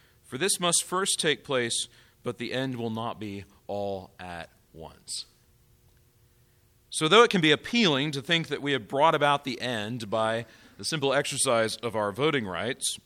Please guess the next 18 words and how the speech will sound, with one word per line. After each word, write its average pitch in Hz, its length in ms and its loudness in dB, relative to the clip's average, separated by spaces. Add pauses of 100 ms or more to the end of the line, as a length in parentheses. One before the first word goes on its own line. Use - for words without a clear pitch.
(300)
we 123 140 -6
must 151 320 -2
resist 139 480 -4
the 117 160 -8
urge. 107 560 -10 (1200)
Instead, 202 540 6
it 160 160 0
is 147 160 -2
a 135 60 -8
time, 170 560 0 (260)
as 110 140 -12
Jesus 120 420 -4
says 160 420 2 (300)
to 117 80 -10
those 127 200 -2
disciples, 147 760 0 (200)
to 131 160 -6
bear 131 600 -4